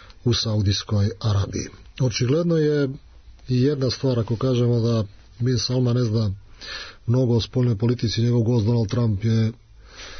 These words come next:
znao mnogo manje u svakom slučaju, ovaj, tako da to baš nije neka dobitna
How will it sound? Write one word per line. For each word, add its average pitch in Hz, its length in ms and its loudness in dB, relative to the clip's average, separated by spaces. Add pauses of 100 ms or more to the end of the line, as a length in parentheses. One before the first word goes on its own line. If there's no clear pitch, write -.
(400)
znao 117 340 0
mnogo 120 280 2
manje 120 380 2 (440)
u 113 80 0
svakom 113 340 0
slučaju, 131 520 0
ovaj, 120 240 2
tako 123 260 0
da 117 80 2
to 123 180 0
baš 117 240 0
nije 120 360 0 (1000)
neka 120 280 0
dobitna 113 640 0